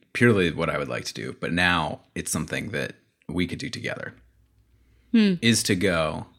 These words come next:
Speaker 1: electric go-karting.
Speaker 2: Ah.
Speaker 1: Now,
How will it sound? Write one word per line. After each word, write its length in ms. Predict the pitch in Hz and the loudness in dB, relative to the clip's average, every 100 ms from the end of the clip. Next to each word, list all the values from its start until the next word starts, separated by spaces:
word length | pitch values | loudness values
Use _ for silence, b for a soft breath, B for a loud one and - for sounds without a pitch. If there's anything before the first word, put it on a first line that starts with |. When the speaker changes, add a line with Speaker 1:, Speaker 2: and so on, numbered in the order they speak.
| _ _ _ _ _ _ | _ _ _ _ _ _
Speaker 1:
electric 440 | 85 80 78 80 80 | -4 -4 -2 -4 -4
go-karting. 480 | - - - - - _ _ _ _ _ _ _ _ _ _ _ _ - | -8 -8 -10 -12 -14 _ _ _ _ _ _ _ _ _ _ _ _ 2
Speaker 2:
Ah. 520 | 185 254 311 269 156 | 6 8 8 6 4
Speaker 1:
Now, 260 | 170 151 | 2 0